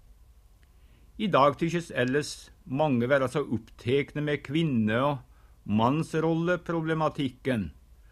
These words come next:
at jeg har lett for å gløyme at vi alle er mennesker. Eller i det minste burde prøve på å være det. Så guttene dansa og jentene gret, står det i visa om Per Spelmann.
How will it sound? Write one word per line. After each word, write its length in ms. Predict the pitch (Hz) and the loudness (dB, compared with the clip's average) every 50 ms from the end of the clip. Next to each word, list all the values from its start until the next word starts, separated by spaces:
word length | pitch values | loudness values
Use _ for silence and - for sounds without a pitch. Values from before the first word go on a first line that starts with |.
| - - - - - - | -20 -20 -20 -20 -18 -6
at 160 | - 123 117 | -6 -2 0
jeg 80 | 139 143 | 2 2
har 160 | 147 151 151 | 2 2 0
lett 320 | 135 139 143 131 - - | 2 0 0 -2 -2 -6
for 160 | - 151 143 139 | -4 2 2 2
å 80 | 135 | 2
gløyme 640 | 127 135 143 156 151 135 120 113 117 139 147 139 - - - - _ - | 2 2 2 4 4 4 4 2 2 2 0 -2 -4 -12 -20 -20 _ -8
at 180 | 131 123 - | -8 -6 -2
vi 140 | 143 135 143 | -2 -2 0
alle 400 | - 139 147 147 131 120 120 123 | 2 2 2 4 4 2 0 0
er 240 | - 139 135 135 139 | 2 2 2 2 2
mennesker. 720 | 139 151 165 165 143 127 120 117 - - 185 165 110 78 78 - - - - - - - - - - - - - - - - - - - - - - - - - - - - | 0 -2 -2 -2 0 -2 -2 -4 -4 -4 -2 -2 -4 -6 -10 -16 -20 -20 -20 -20 -20 -20 -20 -20 -20 -20 -20 -20 -20 -20 -20 -20 -20 -20 -20 -20 -20 -20 -20 -20 -20 -8 -4
Eller 160 | 113 139 160 | 0 0 2
i 80 | 160 160 | 2 2
det 160 | 165 170 175 | 2 2 2
minste 400 | 180 180 170 156 - - 160 147 | 2 0 0 -2 -2 -2 -2 0
burde 240 | 156 160 151 160 160 | 0 2 0 0 -2
prøve 480 | - 165 175 170 147 127 120 151 170 - | 0 0 2 4 2 2 2 0 -2 -2
på 160 | 196 196 185 | -2 -2 0
å 80 | 175 | 2
være 320 | 175 160 143 120 104 98 95 | 2 4 4 2 2 0 -4
det. 160 | 95 82 69 - - _ - - - - - - _ _ _ - - - - - - - - - - - - - - - - - - - - - - - _ - - - - - - - - - - - | -4 -8 -10 -12 -18 _ -20 -20 -20 -20 -20 -20 _ _ _ -20 -20 -20 -20 -20 -20 -20 -20 -20 -20 -20 -20 -20 -20 -20 -20 -20 -20 -20 -20 -20 -20 -20 _ -20 -20 -20 -20 -20 -20 -20 -20 -20 -20 -14
Så 160 | - - 196 190 190 | -4 -2 -2 0 2
guttene 540 | 233 233 202 147 - - 156 160 180 190 180 | 2 2 2 2 2 0 0 0 2 0 0
dansa 540 | 160 196 202 175 139 117 107 - 143 151 165 | 0 0 0 2 2 0 0 2 4 4 4
og 80 | 170 160 | 4 4
jentene 600 | 156 180 175 160 151 127 - - 147 151 165 165 131 | 2 2 2 2 0 -2 -4 -4 -2 0 0 0 0
gret, 400 | 104 107 110 135 165 202 208 - | -2 -2 0 0 0 0 -2 -4
står 240 | - - 226 226 226 | -6 -4 -2 0 0
det 60 | 226 | -2
i 80 | 220 214 | -2 -2
visa 300 | 220 202 151 - 156 156 | -2 -4 -4 -2 -2 -4
om 60 | 156 151 | -4 -2
Per 220 | - 135 120 113 - | -4 -2 -2 -2 -4
Spelmann. 540 | - - 131 107 87 85 80 78 71 64 | -4 -4 -4 -4 -4 -4 -8 -8 -10 -14